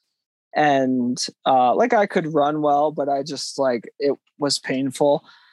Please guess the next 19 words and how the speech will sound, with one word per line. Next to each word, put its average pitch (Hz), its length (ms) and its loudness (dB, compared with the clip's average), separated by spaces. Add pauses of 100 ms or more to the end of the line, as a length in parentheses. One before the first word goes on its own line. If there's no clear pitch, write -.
(300)
And 147 180 2
I 135 100 2
was 131 140 0
just, 131 300 -2
like, 127 280 -2
I 135 60 0
was 135 120 0
supposed, - 580 0
my 147 160 0
plan 165 500 0
was 156 240 0
to 147 80 -4
go 139 180 2
there 156 480 2
and 143 180 -8
then 143 160 -4
go 135 160 2
to 135 160 2
Andorra 131 600 0